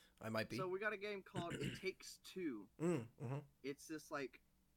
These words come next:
Speaker 2: storybook fairy world that these two couple have been cursed into.
Speaker 1: Yeah.
Speaker 2: It's because they're, 'cause they're married, but their relationship is slowly breaking apart, and they have to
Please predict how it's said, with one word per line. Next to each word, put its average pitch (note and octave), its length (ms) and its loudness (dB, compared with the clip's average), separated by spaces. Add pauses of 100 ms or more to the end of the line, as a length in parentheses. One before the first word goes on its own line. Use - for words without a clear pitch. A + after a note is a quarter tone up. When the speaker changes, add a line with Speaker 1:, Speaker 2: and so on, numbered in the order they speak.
(200)
Speaker 2:
storybook E3 640 2 (260)
fairy D3+ 360 2
world C3+ 560 2 (480)
that - 160 -4
these A#2+ 340 -6 (100)
two F3 140 -4
couple D3+ 360 -4
have B2+ 80 -4
been B2 180 -2
cursed C#3 420 0
into. G#2 440 -6 (140)
Speaker 1:
Yeah. A#2+ 200 0 (400)
Speaker 2:
It's A#2 160 -10
because C3 520 -4
they're, A#2 400 -2 (440)
'cause B2+ 120 -8
they're A#2+ 140 0
married, D3+ 520 2
but A#2+ 200 -2
their A#2 140 -4
relationship B2 720 -4
is A2+ 60 -16 (220)
slowly D3+ 420 2
breaking B2+ 360 -2
apart, A2+ 360 -6 (360)
and A#2 100 -8
they A#2+ 60 -6
have C3 200 -4
to A#2 440 -2